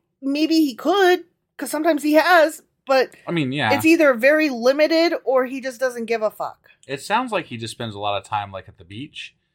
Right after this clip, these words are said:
Speaker 1: Yeah.
Speaker 2: And then he pops in every once in a while, like, "So let's see what's going on here."
Speaker 1: Yeah.
Speaker 2: You know?
Speaker 1: Somebody fill me in.
Speaker 2: Right.
Speaker 1: Priest,
Speaker 2: Cliff,
Speaker 1: go.
Speaker 2: Cliff Notes. Cliff
Speaker 1: Report.
Speaker 2: Notes. I need Cliff Notes.
Speaker 1: Yeah. When Amaziah was well established as king, he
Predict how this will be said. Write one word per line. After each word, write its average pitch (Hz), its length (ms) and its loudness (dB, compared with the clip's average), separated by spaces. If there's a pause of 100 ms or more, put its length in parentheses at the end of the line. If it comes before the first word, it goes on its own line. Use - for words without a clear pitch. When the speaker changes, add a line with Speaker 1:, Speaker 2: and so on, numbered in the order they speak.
(260)
Speaker 1:
Yeah. 247 180 -2
Speaker 2:
And 117 80 -4
then 110 320 -4
he 113 260 -12
pops 117 340 -2
in 117 60 -8
every 110 180 -6
once 107 180 -10
in - 40 -8
a 113 60 -6
while, - 100 -6
like, 98 100 -12
"So - 180 -16
let's 117 120 -14
see - 140 -14
what's 113 100 -14
going 110 240 -12
on 92 180 -10
here." 90 220 -20 (220)
Speaker 1:
Yeah. 208 320 -6 (160)
Speaker 2:
You 220 80 -14
know? 233 140 -4
Speaker 1:
Somebody 269 360 -4
fill 262 180 -2
me 247 200 -2
in. 196 340 -4
Speaker 2:
Right. 104 280 -8 (200)
Speaker 1:
Priest, 381 600 4
Speaker 2:
Cliff, - 160 2
Speaker 1:
go. 190 240 10
Speaker 2:
Cliff 170 240 2
Notes. - 440 -10
Cliff 202 140 0
Speaker 1:
Report. 339 320 10
Speaker 2:
Notes. - 200 -4
I 120 40 -18
need 127 160 -8
Cliff 110 240 -12
Notes. - 420 -20
Speaker 1:
Yeah. 131 140 -12 (960)
When 294 380 2
Amaziah 269 680 4
was 202 220 -2
well 220 260 6
established 208 540 -2
as 214 180 -2
king, 240 480 -6
he 330 380 -4